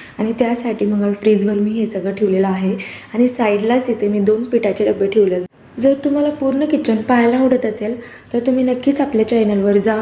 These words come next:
व्हिडिओमध्ये, व्हिडिओच्या ऑप्शनमध्ये तिथे तुम्हाला किचन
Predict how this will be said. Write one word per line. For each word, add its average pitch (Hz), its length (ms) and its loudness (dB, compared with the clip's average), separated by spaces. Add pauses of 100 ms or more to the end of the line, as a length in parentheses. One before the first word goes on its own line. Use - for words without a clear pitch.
(300)
व्हिडिओमध्ये, 220 600 4 (100)
व्हिडिओच्या 214 400 0
ऑप्शनमध्ये 214 640 -2 (320)
तिथे 262 260 2
तुम्हाला 214 340 0
किचन 233 380 -2